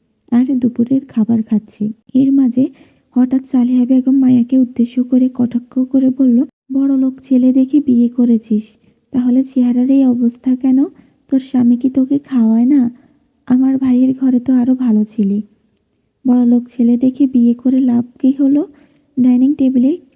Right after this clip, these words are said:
সকলেই খাওয়া ছেড়ে থতমত মুখে এক অপরের দিকে চাওয়াচাওয়ি করল। হুটহাট করে যে সালেহা বেগম মায়াকে এসব কথা বলবে, সেটা কারো ধারণাতেও ছিল না। তবে আগের বারের মতো এইবার আর মায়া চুপ করে সব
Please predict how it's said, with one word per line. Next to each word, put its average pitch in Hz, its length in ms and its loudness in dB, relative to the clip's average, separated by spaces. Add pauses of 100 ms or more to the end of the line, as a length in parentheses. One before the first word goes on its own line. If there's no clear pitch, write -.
(320)
সকলেই 254 440 0
খাওয়া 254 380 -2
ছেড়ে 277 340 -2
থতমত 247 560 -2
মুখে 262 440 0 (380)
এক 262 260 -4
অপরের 240 400 -2
দিকে 240 240 -2
চাওয়াচাওয়ি 226 600 -2
করল। 214 460 0 (520)
হুটহাট 254 340 -2
করে 277 380 0
যে 262 200 -2
সালেহা 240 440 0
বেগম 254 340 0
মায়াকে 240 420 2
এসব 254 240 -2
কথা 247 260 -2
বলবে, 240 440 -2 (460)
সেটা 269 340 -2
কারো 254 500 -2
ধারণাতেও 233 580 0
ছিল 208 280 -4
না। 202 240 -2 (380)
তবে 240 360 -2
আগের 233 340 -2
বারের 226 340 0
মতো 226 360 0
এইবার 226 400 0
আর 220 140 0
মায়া 220 220 0
চুপ 233 200 -6 (140)
করে 240 200 -2
সব 247 160 -4